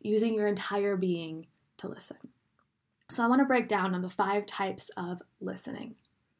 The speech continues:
And one of our basic survival needs is to be heard.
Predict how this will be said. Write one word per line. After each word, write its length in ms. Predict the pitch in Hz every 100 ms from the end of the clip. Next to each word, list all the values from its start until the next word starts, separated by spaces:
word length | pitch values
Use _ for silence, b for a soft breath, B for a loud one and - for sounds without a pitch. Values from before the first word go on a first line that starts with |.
| _ b b b b b _
And 340 | 214 208 208 - _ _ _ _ _ _ _ _ _ _ _ _ _ -
one 200 | 208 240
of 120 | 320
our 200 | 381 403 - _ _
basic 480 | 196 175 175 240 240
survival 640 | - 240 185 160 175 208 226
needs 640 | 240 254 285 - - - - _ _ _ _ _ _ _ _ _ _ _ _ _ _ _ _
is 300 | 220 214 - - _ _ _ _ _ _ _ _ _ _ _
to 100 | -
be 120 | 269
heard. 380 | 262 269 349 -